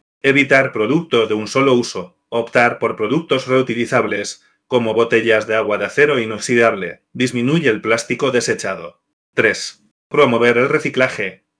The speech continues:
Educar sobre la importancia de reciclar ayuda a que más plásticos se recuperen y reutilicen. Innovaciones en reciclaje. El reciclaje ha avanzado mucho en los últimos años. Existen nuevas tecnologías que hacen que el reciclaje sea más efectivo y eficiente.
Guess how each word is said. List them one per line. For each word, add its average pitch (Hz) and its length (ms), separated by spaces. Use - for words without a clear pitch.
Educar 117 480
sobre 117 280
la 113 140
importancia 117 680
de 107 140
reciclar 120 480
ayuda 131 380
a 120 80
que 113 100
más 123 220
plásticos 120 580
se 151 120
recuperen 151 600
y 143 60
reutilicen. 107 760
Innovaciones 123 720
en 110 120
reciclaje. 127 580
El 117 200
reciclaje 127 680
ha 131 60
avanzado 123 480
mucho 151 300
en 104 80
los 98 180
últimos 131 420
años. 95 560
Existen 135 520
nuevas 131 320
tecnologías 127 720
que 110 200
hacen 151 320
que 139 100
el 117 120
reciclaje 135 600
sea 120 260
más 123 200
efectivo 151 560
y 127 100
eficiente. 101 720